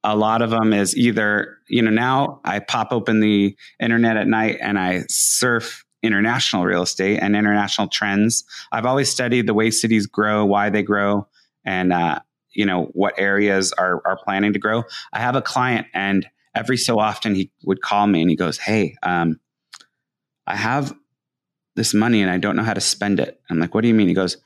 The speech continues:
"I have another ten million dollars coming in and I don't know what to do with it."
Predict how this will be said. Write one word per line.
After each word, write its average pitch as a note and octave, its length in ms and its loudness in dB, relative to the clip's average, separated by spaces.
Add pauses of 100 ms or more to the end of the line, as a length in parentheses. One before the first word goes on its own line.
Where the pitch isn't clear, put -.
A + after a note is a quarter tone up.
(240)
"I F#2 80 -6
have B2+ 200 0
another C3+ 320 2
ten A#2 320 2
million A2 240 4
dollars F2+ 400 0
coming D2+ 300 0
in - 340 -2 (420)
and F2+ 180 -2
I E2+ 60 -2
don't G2+ 240 0
know G2+ 100 2
what F#2+ 180 0
to - 100 -10
do E2+ 180 0
with - 220 -6
it." - 120 -8